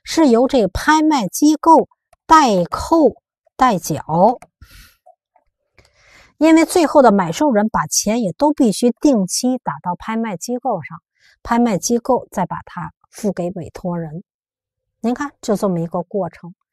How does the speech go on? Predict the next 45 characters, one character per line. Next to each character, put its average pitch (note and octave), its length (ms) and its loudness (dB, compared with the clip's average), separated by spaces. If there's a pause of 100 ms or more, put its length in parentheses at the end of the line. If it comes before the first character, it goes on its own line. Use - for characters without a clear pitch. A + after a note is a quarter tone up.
(160)
好 G3 180 0
了， B3 140 0 (100)
这 A3 160 -2
就 F3+ 160 -6
是 D#3+ 260 -12
拍 A#3 280 -10
卖。 B3 200 -10 (540)
所 G#3 180 0
以 G#3 60 2
把 F3+ 160 -2
这 A3 200 -2
个 E3+ 320 -4 (160)
交 C#4+ 280 2
税 C4+ 220 -2
怎 D#3+ 140 -8
么 D3+ 140 -10
交 A3 240 -2 (100)
很 E3+ 320 -8
重 F#3+ 300 -6
要， E3 180 -8 (380)
按 C#4+ 240 4
什 F#3+ 180 -6
么 G3+ 160 -2
征， C4 320 -2 (800)
交 E4+ 280 4
的 B3 140 0
时 F#3 160 -4
候 G3 200 0
是 A3+ 180 -6
差 - 220 -8 (220)
额 F#3 120 -4
计 F3+ 220 -6
税 G3 220 -6
还 F#3 200 -8
是 G3 120 -6
全 G3 360 -10
额 F3 140 -10
计 E3 240 -10
税， F3+ 320 -6 (420)
征 C#4 220 2
收 C4 240 -4
率 B3 160 0
是 F3 180 -6
多 A#3 240 -4
少， - 140 -12